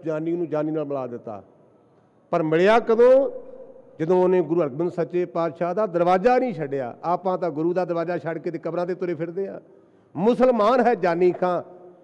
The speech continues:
ਕਸ਼ਮੀਰ ਦਾ ਰਹਿਣ ਵਾਲਾ, ਔਰ ਉਹਨੇ ਗੁਰੂ ਦਾ ਦਰ ਫੜਿਆ,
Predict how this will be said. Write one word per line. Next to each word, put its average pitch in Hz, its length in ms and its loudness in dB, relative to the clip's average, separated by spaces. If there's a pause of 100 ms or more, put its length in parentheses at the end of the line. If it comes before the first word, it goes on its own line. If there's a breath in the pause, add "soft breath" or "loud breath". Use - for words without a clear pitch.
(160)
ਕਸ਼ਮੀਰ 170 380 -2
ਦਾ 185 140 2
ਰਹਿਣ 226 260 4
ਵਾਲਾ, 175 440 2 (800)
ਔਰ 180 160 4
ਉਹਨੇ 185 260 2
ਗੁਰੂ 160 260 0
ਦਾ 180 160 0
ਦਰ 151 240 -4
ਫੜਿਆ, 247 600 4